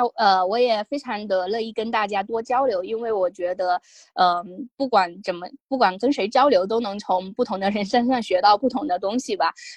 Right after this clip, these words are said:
所以说，呃，我欢迎大家就是说，嗯，相互交流，相互学习。那，呃，你们如果是有更多的问题，因为我们在这边可能时间有限，我们有更多的问题，你们可以加我微信，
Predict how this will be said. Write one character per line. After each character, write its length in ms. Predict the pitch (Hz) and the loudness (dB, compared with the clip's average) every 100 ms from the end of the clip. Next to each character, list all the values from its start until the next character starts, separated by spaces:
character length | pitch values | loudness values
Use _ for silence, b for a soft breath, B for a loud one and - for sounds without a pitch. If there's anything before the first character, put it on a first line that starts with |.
| - | -2
所 140 | 240 | 0
以 80 | 254 | 2
说， 220 | 247 226 214 | 6 6 8
呃， 200 | 185 175 | 6 6
我 140 | 180 | 2
欢 240 | 180 214 220 | -2 -4 -4
迎 140 | 214 | -4
大 160 | 220 208 | -2 -2
家 240 | 208 196 | 0 -2
就 120 | 202 | -2
是 140 | 196 185 | -8 -10
说， 300 | - 180 180 175 | -2 4 6 4
嗯， 280 | 170 156 160 | 0 -2 -6
相 220 | - 208 | -6 -4
互 160 | 226 196 | -2 -4
交 220 | 202 226 | 0 0
流， 200 | 196 180 | 0 -4
相 160 | 190 220 | -6 -8
互 100 | 233 | -6
学 220 | 208 - | -6 -6
习。 260 | 240 - 285 B B B | -6 -6 -8 B B B
那， 280 | - 294 277 - | 2 4 4 2
呃， 260 | 208 202 202 | 4 4 2
你 100 | 196 | -2
们 160 | 190 220 | -6 -6
如 100 | 247 | 0
果 160 | 208 | -2
是 320 | 202 - 220 202 | -2 0 0 2
有 180 | 180 175 | 0 0
更 200 | 254 240 | -2 0
多 160 | 240 | 0
的 120 | 240 | 0
问 160 | 226 220 | 0 -2
题， 120 | 214 | -4
因 80 | 214 | -4
为 60 | 220 | -2
我 100 | 185 | -2
们 140 | 277 | -2
在 140 | 196 | -2
这 120 | 202 214 | -2 -4
边 160 | 202 220 | -4 -4
可 100 | - | -6
能 100 | - | -6
时 140 | - | -4
间 160 | 202 208 | -2 0
有 100 | - | 0
限， 220 | - 202 | 4 6
我 140 | 180 | 4
们 260 | 170 170 196 - - | 2 -4 -8 -14 -4
有 140 | 330 | 0
更 180 | - 254 | 4 6
多 140 | 233 | 8
的 80 | 226 | 6
问 160 | 247 240 | 4 0
题， 160 | - | -2
你 100 | 175 | -8
们 140 | 170 180 | -8 -4
可 140 | 208 | -2
以 100 | 185 - | -2 4
加 160 | 214 | 4
我 160 | 202 123 | 6 4
微 160 | 185 226 | -2 -4
信， 240 | - 302 | 0 0